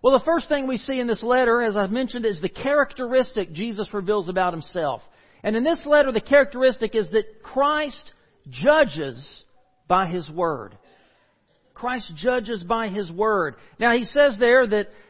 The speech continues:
that he has a sharp, double-edged sword. And of course, we know that a sword is a typical symbol of authority,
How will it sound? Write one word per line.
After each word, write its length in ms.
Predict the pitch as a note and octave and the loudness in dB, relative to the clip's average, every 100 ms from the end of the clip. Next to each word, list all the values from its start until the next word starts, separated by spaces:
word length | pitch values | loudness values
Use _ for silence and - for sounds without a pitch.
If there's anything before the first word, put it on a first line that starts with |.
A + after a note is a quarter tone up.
| _ | _
that 160 | F3+ G#3+ | 2 2
he 120 | B3+ | 4
has 200 | B3+ B3 | 2 2
a 140 | G#3+ F3 | 0 -2
sharp, 520 | - C4 C4 C#4 - - _ _ | 0 4 4 4 -2 -18 _ _
double-edged 480 | F3+ B3+ B3 A#3+ A3 | 4 6 6 4 4
sword. 420 | - D#4 D4+ G3+ | 0 2 4 4
And 100 | G#3+ | 2
of 60 | G#3+ | -2
course, 200 | D4 B3 | -2 -2
we 120 | D#4 | -2
know 180 | D4 C#4+ | 4 4
that 140 | A#3+ G#3+ | 4 0
a 40 | |
sword 520 | - B3+ B3 C4+ D4 - _ _ | -2 -2 2 2 0 -10 _ _
is 120 | G#3+ G3+ | -4 -4
a 80 | |
typical 420 | G3+ C4 C4 - G#3+ | 2 2 0 -6 -8
symbol 560 | - B3 B3 C#4+ C4 | -4 -2 2 2 4
of 120 | F3 | 2
authority, 640 | C#3+ - F#3+ G#3+ B3 D4 | 0 -6 -2 0 0 -2